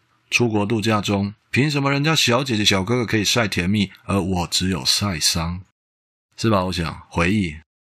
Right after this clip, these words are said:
你的名字叫迷惘。看这部片的画面拍得摇晃破碎也很正常。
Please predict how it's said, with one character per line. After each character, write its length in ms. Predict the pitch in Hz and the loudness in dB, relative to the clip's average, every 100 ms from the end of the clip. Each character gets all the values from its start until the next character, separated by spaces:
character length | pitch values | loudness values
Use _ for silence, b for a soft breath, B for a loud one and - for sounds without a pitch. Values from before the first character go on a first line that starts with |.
| _ _ | _ _
你 120 | - 85 | -4 0
的 60 | |
名 180 | 87 92 | 2 2
字 100 | 95 | 0
叫 180 | 80 95 | 0 0
迷 260 | 87 85 98 | 0 -2 -2
惘。 280 | 90 - - _ _ _ _ - | -4 -6 -14 _ _ _ _ -2
看 200 | 117 107 | 0 2
这 120 | 110 | 0
部 80 | 101 | 0
片 140 | 107 | 0
的 80 | 92 | 0
画 200 | 104 98 | 0 0
面 200 | 101 92 | 0 0
拍 140 | 92 | -2
得 120 | 87 80 | -2 -2
摇 280 | 87 82 | -2 -2
晃 260 | 90 107 95 | 0 0 -2
破 220 | - 98 | 0 -2
碎 260 | 85 101 76 | 0 -2 -2
也 140 | 78 | -2
很 140 | 76 67 | -4 -4
正 200 | 82 67 | -4 -4
常。 320 | - - | -8 -10